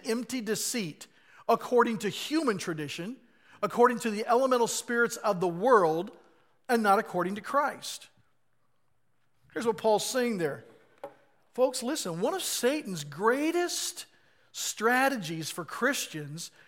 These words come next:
is for us to depend on our own thinking, for us to try and figure things out on our own. What Paul's saying is, "Look, folks,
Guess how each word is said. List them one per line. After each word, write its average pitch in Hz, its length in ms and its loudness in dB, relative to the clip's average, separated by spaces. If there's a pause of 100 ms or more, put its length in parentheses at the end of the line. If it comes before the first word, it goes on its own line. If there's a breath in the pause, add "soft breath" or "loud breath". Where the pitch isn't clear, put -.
(220 soft breath)
is 226 240 2
for 220 260 2
us 262 300 6
to 202 220 2 (280 loud breath)
depend 269 520 -4
on 226 100 6
our 220 160 0
own 240 240 -2
thinking, 240 640 -8 (1160)
for 254 180 6
us 294 160 4
to 262 100 -4
try 262 200 -2
and 220 120 -2
figure 262 480 -4
things 262 340 0
out 240 520 4 (440 soft breath)
on 240 160 4
our 269 220 8
own. 285 460 2 (1040)
What 269 160 4
Paul's 285 380 6
saying 320 300 -2
is, 220 180 0 (180 loud breath)
"Look, 277 240 0
folks, 226 480 2